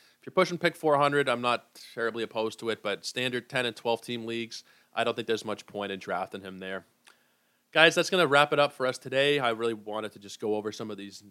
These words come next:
breaking news things that happened over the last day, specifically Teoscar Hernandez, because that one is just heartbreaking right now. Uh, maybe the Jays will do something big with that, with that space, with that, uh, availability in right field now, with the money they freed up.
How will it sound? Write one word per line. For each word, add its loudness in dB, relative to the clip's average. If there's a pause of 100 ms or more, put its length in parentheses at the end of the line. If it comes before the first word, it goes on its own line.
(140)
breaking -8
news -8
things -10
that -14
happened -4
over -10
the -14
last -8
day, -10
specifically -4
Teoscar 0
Hernandez, -8
because -14
that -2
one -4
is -12
just -10 (200)
heartbreaking -8
right -18
now. -12 (560)
Uh, -20
maybe -2
the -2
Jays 0
will 0
do -2
something -2
big 2
with -8
that, 2 (260)
with -10
that -2
space, -8
with -12
that, -8 (120)
uh, -10 (180)
availability -4
in -8
right -4
field -6
now, 2
with -2
the -8
money -8
they -8
freed -10
up. -4